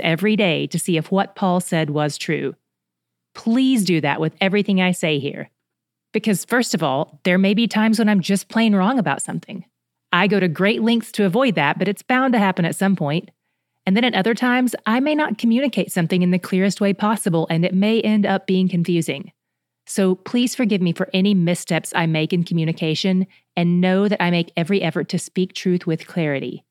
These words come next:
And keep searching the Scriptures, because I'm not the final word on anything. Today in our reading, we opened with Abraham remarrying after Sarah's death. His second wife is named Keturah,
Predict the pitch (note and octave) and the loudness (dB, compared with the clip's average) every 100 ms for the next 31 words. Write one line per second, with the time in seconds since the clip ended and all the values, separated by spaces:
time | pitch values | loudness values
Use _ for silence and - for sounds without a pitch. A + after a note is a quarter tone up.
0 | _ _ _ _ E3+ - B3 - - A3 | _ _ _ _ -6 -4 -4 -4 -2 0
1 | G#3+ F3+ E3 E3+ - - - - E3+ D#3 | 2 0 0 -4 -6 -6 -8 -6 -4 -4
2 | - F#3+ A#3 A#3+ A3+ F3+ F3 E3+ E3 E3 | -2 0 2 2 0 0 -2 0 0 2
3 | D#3+ D#3 D#3+ D3+ D3+ - E3+ D3+ D3 - | 2 0 0 -2 -2 -4 -4 -2 -4 -8
4 | - G#3 _ _ _ _ _ G#3+ G3+ G3 | -12 -16 _ _ _ _ _ -2 2 2
5 | C#4 D#4 G#3+ F3 E3+ E3 F3+ F#3 G3 F3 | 2 0 2 2 2 0 2 0 2 0
6 | E3+ - F3+ G3 A3+ A3 A3 A3 F3 F#3 | 0 0 0 0 2 2 2 2 2 2
7 | F#3+ F3 F3 E3+ E3+ D3+ - D#3+ D#3+ D3+ | 2 2 2 0 0 -2 -4 -4 -2 0
8 | D3 - - - _ _ _ _ _ _ | -2 -4 -8 -8 _ _ _ _ _ _
9 | - F#3+ - A3 C4+ B3 G3+ F#3+ D#3 E3 | -6 -6 0 -2 0 0 0 0 -2 0
10 | D3+ - - - - F3 D3 C3+ | -2 -4 -8 -6 -2 -2 -2 -6